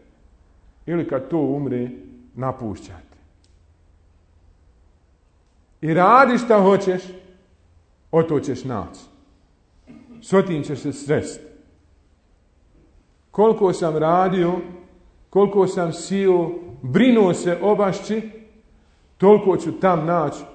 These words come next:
uroda i naći ploda. Ako mi je svejedno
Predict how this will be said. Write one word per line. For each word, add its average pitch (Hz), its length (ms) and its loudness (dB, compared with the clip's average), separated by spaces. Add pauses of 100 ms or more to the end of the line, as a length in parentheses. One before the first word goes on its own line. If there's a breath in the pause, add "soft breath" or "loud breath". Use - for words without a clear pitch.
(100)
uroda 165 640 0
i 139 80 -4
naći 139 360 -4
ploda. 107 280 -4 (840)
Ako 220 340 2
mi 226 80 0
je 220 140 4
svejedno 233 840 6